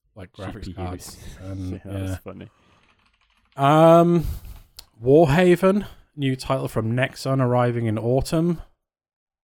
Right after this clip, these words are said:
Speaker 1: Um, it's gonna be part of the Steam Next Fest,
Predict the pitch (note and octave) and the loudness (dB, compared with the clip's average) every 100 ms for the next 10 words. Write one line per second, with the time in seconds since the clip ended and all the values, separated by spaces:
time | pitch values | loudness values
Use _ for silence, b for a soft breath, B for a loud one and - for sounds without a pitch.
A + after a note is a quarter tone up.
0 | _ G2 G2 G2+ G2 G2+ G2+ G2+ G2+ G2+ | _ -10 -8 -6 -4 -4 -4 -4 -4 -6
1 | G2+ - _ _ A#2+ A#2 - G#2+ G2+ - | -8 -12 _ _ -6 -2 -2 -4 -6 -8
2 | A#2+ A#2 - - C3+ - - | -6 -6 -8 -8 -8 -8 -12